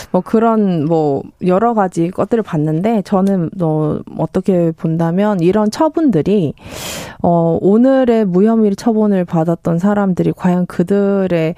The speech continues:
어, 가볍게 자유를 줬던 건지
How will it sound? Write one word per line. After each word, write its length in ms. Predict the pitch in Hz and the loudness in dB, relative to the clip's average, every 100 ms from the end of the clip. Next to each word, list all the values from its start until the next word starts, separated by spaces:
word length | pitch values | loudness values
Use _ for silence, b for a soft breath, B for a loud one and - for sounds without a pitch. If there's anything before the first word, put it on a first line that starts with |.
| B B B B | B B B B
어, 520 | - 160 156 139 - - - - - | -6 -4 -4 -4 -6 -8 -8 -10 -14
가볍게 840 | - 185 220 233 - - 156 233 | -4 -2 0 0 -4 -4 -2 -2
자유를 480 | 277 - 175 254 277 | -4 -2 0 2 0
줬던 420 | - - - 180 | -2 -6 -4 -4
건지 460 | 170 135 143 190 | -2 -4 -4 -2